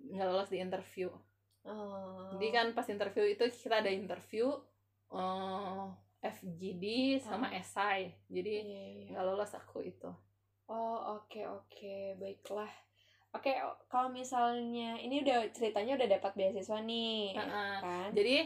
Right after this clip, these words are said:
Speaker 1: sebenarnya aku dikasih tahu aku pref-, preferred itu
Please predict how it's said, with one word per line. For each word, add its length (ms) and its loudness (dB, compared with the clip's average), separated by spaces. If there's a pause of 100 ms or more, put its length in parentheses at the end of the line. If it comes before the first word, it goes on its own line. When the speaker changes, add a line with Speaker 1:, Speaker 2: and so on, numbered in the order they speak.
(460)
Speaker 1:
sebenarnya 800 8
aku 160 4
dikasih 400 4
tahu 240 8
aku 320 0
pref-, 320 0 (320)
preferred 480 2
itu 480 2